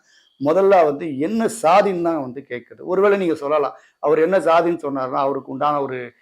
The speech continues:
இடஒதுக்கீடு கிடைக்கும், அந்த மாணவ மாணவியர்களுக்கு வந்து அவங்க படிச்சு முடிக்கும் பொழுது அவர்களுக்கு உண்டான சலுகைகள் கொடுக்கப்படும் அப்படிங்கிறது. இங்க சலுகையே வந்து சாதி பார்த்து தான் கொடுக்கப்படுது. அப்போ சாதியை வளர்க்கக்கூடியது இந்த அரசியல் கட்சிகள் தானே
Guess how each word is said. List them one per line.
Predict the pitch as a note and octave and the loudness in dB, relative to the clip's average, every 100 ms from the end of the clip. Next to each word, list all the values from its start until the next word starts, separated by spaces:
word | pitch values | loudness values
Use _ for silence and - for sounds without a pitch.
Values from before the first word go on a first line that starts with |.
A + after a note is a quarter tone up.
| _ | _
இடஒதுக்கீடு | E3+ F3+ F3 C#3+ C#3 A#2+ | 2 4 4 0 -6 -8
கிடைக்கும், | A#2+ A2+ C#3 | -8 -6 -6
அந்த | C3 A2+ | -4 -4
மாணவ | A#2+ D#3 D3+ | -2 -2 -2
மாணவியர்களுக்கு | C#3 C3 B2 A#2+ A2+ A2+ | -4 -6 -8 -14 -18 -20
வந்து | A#2+ G2+ G#2+ _ _ | -12 -10 -10 _ _
அவங்க | D3 C3+ | -6 -4
படிச்சு | D3 D#3+ F3 F3 | -2 -2 -4 -6
முடிக்கும் | D3 D#3 D3 B2+ | -4 -6 -8 -10
பொழுது | C3+ C3+ | -4 -4
அவர்களுக்கு | B2+ B2+ B2 A#2+ | -4 -6 -14 -12
உண்டான | A#2+ C#3 C3 A2+ A2 | -6 -6 -4 -8 -10
சலுகைகள் | - D#3+ D#3+ C#3 B2 | -6 -4 -4 -6 -10
கொடுக்கப்படும் | B2 B2 A#2 A2+ | -16 -16 -16 -20
அப்படிங்கிறது. | A2+ A2 G#2+ G2+ _ _ _ - | -20 -20 -20 -20 _ _ _ -6
இங்க | E3+ | -4
சலுகையே | D#3 F3 G#3 A#3 A3+ A3+ G#3 | 2 4 4 6 6 6 6
வந்து | D#3+ F3 | 2 -2
சாதி | - D#3 E3+ | 0 0 0
பார்த்து | F3+ C#3+ C#3+ | -2 -4 -4
தான் | C#3 C3+ | -10 -12
கொடுக்கப்படுது. | B2 B2+ - A2+ B2+ | -20 -20 -20 -20 -20
அப்போ | - C#3 | -18 -14
சாதியை | - D3 G#3 A3 F3 | -4 -2 0 0 0
வளர்க்கக்கூடியது | D#3 D3 B2 B2+ B2 C3+ | 0 -6 -16 -14 -14 -12
இந்த | A#2+ A2 | -12 -12
அரசியல் | C#3 D3 C#3 | -10 -12 -14
கட்சிகள் | B2 B2+ A2+ | -16 -18 -18
தானே | A#2 A2+ | -16 -20